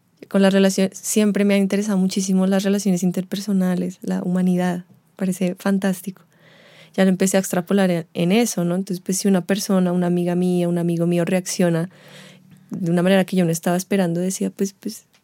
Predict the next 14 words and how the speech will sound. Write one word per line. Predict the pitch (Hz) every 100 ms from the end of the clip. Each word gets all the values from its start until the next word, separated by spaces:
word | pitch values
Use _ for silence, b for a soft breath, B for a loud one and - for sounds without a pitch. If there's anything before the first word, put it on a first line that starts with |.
| _
¿y, | - 196
y | 208
qué | 196 240
hago? | 190 143 - B B B B B B
Ya | 220 233
pasó, | 269 269 175 - _ _ _ _ -
ya | 180 185
reaccionó | 196 196 226 214
así, | 170 - 196 208 214 _ b b _ _ _ _ _ _ - -
¿ahora | - 175 175
qué | 190
hago | 185
con | 180 196
esto? | 180 165 -